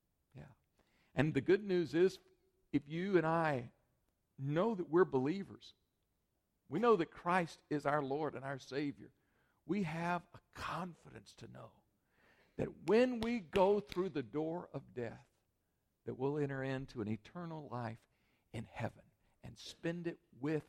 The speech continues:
God in his presence for all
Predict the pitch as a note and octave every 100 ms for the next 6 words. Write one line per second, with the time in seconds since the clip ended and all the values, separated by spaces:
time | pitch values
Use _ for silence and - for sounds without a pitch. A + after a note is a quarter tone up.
0 | _ _ - D3 C#3+ C#3 C#3 C#3+ C3+ -
1 | - B2 B2 - - _ _ _ _ -
2 | _ _ - - C4 E3 -